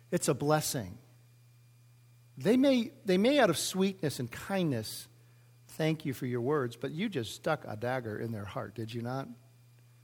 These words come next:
Well, it was a blessing. Well, thanks a lot. Others have said here that the kind of mourning that Jesus is speaking about is a constant grief over a fallen world.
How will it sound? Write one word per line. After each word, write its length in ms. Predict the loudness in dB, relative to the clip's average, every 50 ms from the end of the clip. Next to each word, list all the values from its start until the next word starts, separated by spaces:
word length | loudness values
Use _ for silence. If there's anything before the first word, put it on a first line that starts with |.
| _ _ _ _ -2
Well, 140 | 4 4 6
it 80 | 6 6
was 120 | 4 4
a 80 | 2 4
blessing. 480 | 6 6 4 4 2 -4 -8 -8 -10 -14 -20 -20 -20 -20 -20 _ -20 _ _ _ _ _ _ _ _ _ _ _ -20 _ _ _ -20 -20 -20 _ _ _ -10
Well, 120 | -10 -8
thanks 280 | -4 -2 -2 -2 -2 -4
a 60 | -6
lot. 360 | -4 -4 -4 -4 -6 -8 -10 -16 -20 -20 -20 -20 -20 -20 -20 -20 _ _ _ _ _ _ _ _ _ _ _ _ -20 -20 -20 -20 -20 -20 -20 -12 2 6
Others 260 | 6 8 8 8 8
have 140 | 6 4 6
said 220 | 8 8 8 8 8
here 260 | 8 8 8 8 8
that 180 | 4 2 0
the 60 | 0 -4
kind 300 | 0 2 2 4 4 4
of 100 | 4 4
mourning 400 | 4 6 6 6 6 6 4 4
that 120 | 2 2
Jesus 400 | 4 4 2 4 2 -2 -4 -4
is 80 | -4 -4
speaking 460 | -4 2 2 2 4 4 4 4 4
about 340 | 2 4 4 4 4 2 -2 -8 -20 -20 -18 -8 2
is 160 | 2 4 4
a 60 | 4
constant 640 | 0 -2 0 4 6 6 6 6 4 2 0 0 0
grief 420 | 2 4 6 6 6 6 4 0 -6 -12 -2 4 6
over 300 | 6 6 8 6 4 2
a 100 | 2 0
fallen 580 | 0 0 0 2 2 4 4 6 6 4 4
world. 560 | 4 4 4 4 4 2 0 -2 -4 -8 -10